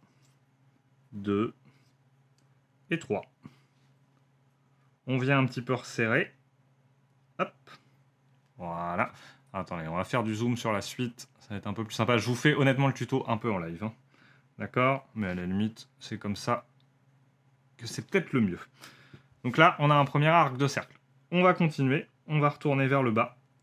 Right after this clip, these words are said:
On suit son cours. On fait l'écartement qu'on veut. On refait toujours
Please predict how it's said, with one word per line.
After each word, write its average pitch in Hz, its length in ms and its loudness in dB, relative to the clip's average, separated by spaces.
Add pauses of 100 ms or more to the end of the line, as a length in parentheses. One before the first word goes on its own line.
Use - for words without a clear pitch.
(140)
On 165 80 2
suit 160 180 -4
son 127 200 -4
cours. 131 280 -4 (1900)
On 135 100 -4
fait 139 120 -2
l'écartement 123 580 0
qu'on 107 160 -2
veut. 110 180 0 (1200)
On 180 200 4
refait 151 280 4
toujours 127 480 -2